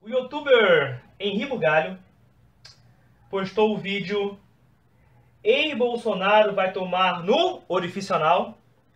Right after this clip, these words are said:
e o espírito do carnaval. É, nesse carnaval, obviamente, teve as marchinhas, blocos, né? Hoje mesmo, dia cinco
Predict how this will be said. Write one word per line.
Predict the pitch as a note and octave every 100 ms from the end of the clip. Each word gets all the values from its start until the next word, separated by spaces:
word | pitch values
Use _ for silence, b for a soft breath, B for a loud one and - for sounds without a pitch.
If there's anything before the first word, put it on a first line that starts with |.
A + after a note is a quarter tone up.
| _ -
e | G#3
o |
espírito | G#3+ G#3 - A3+ A3
do | F#3
carnaval. | G3+ G3 F3+ D3 A#2+ G#2 - - _ _ _
É, | C#3+ C#3+ C#3+
nesse | F#3+ G3
carnaval, | G3 F#3 E3+ F3+ G3
obviamente, | D#3 D#3+ E3+ D#3+ F#3 -
teve | - D#3+ E3 E3+ D#3+
as | C#3
marchinhas, | F#3+ G3+ B3+ B3+ A#3+ G#3+ F#3 E3+ D3+ - - b b
blocos, | C3 C#3+ G3 A#3 B3 G#3+ - F3 D3
né? | E3 F#3+ F3
Hoje | G3+ C4 G#3+
mesmo, | G3 G#3+
dia | F#3
cinco | F#3 - A3+ C#4+ C#4+ C4+ C4+